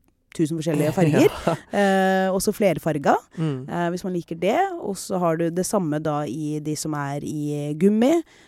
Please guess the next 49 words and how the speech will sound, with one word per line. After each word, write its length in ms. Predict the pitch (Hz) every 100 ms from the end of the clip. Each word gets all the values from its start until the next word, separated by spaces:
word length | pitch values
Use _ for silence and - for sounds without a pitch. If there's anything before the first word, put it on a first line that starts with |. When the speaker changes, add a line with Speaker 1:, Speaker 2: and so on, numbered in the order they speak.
| _
Speaker 1:
ehm, 1040 | - 175 170 165 170 165 165 170 170 170 165
som 160 | 180
også 160 | 165 156
finnes 220 | 170 151
i 40 | 151
masse 320 | 175 - -
forskjellige 300 | 160 156 147
farger. 360 | 156 147 247 381 _ _ _ -
Eh, 180 | 151 151
og 120 | -
så 140 | - 170
har 80 |
du 60 | 165
de 140 | 160 156
som 160 | 160
er 180 | 147 143
i 160 | 151 147
lær, 380 | 151 208 339
som 160 | 311 269
du 80 | 247
nevnte. 380 | 240 202 214 349 415 _ - _ -
Eh, 340 | 175 170 165
de 160 | 180 202
er 100 | 180
jo 120 | 175
ofte 320 | - - 165
da 220 | 160 151
i 160 | 151 160
en 120 | 160
nyanse 380 | 160 143 135 -
av 260 | 139 139 151
brun, 420 | 165 190 320 359 294 -
eh, 420 | 196 165 165 160
og, 180 | 160 -
eller 220 | 165 160
sort. 520 | 156 285 403 - - - - - -
Og 80 | -
så 160 | - 185
har 180 | 165 151
du 80 | 156
de, 260 | 151 147
eh, 540 | 151 147 - - 165 160
som 220 | - 151
er 220 | 143 120
liksom 260 | 123 147 147
i 40 |
aluminium 460 | 143 147 147 139 151
eller 180 | 151 147
stål, 600 | - 139 139 147 151